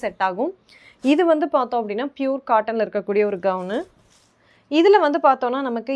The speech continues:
இடையில வந்துட்டு நல்ல ஒரு பர்பிள் ஜரி கலர் ஒண்ணு வந்துருது, வயலட் ஜரி.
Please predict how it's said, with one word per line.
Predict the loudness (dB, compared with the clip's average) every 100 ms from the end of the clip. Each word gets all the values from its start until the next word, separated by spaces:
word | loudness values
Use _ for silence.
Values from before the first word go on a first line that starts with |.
| 0 0
இடையில | 2 0 -2
வந்துட்டு | -4 -4 -4 -2
நல்ல | -2 0 0
ஒரு | -2 -2
பர்பிள் | -4 -4 -6 -2
ஜரி | -2 -2
கலர் | -2 -2 -4
ஒண்ணு | -6 -10
வந்துருது, | -8 -6 -4 -2
வயலட் | -2 -4 -6 -6
ஜரி. | -2